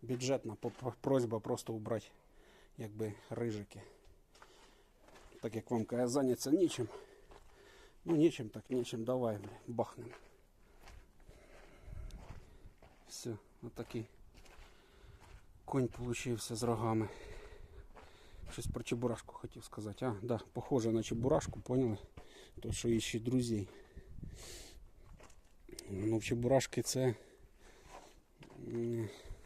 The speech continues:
як би сказати, середній род.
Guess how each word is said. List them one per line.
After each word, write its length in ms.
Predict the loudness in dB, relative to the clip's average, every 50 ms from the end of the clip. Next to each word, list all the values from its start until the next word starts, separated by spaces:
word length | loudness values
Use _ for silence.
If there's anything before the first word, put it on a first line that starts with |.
| -16 -18 -18 -20 -20 -20 -20 -20 -20 -18 -18 -18 -18 -18 -20 -20 -16 -14
як 100 | -12 -10
би 140 | -10 -10 -12
сказати, 460 | -10 -8 -6 -2 -2 -2 -2 -2 -6 -14 -20 -20 -20 -20 -20 -20 -20 -20 -20 -20 -20 -20 -20 -20 -20 -18
середній 480 | -6 -2 2 4 4 4 4 4 4 6
род. 200 | 6 6 4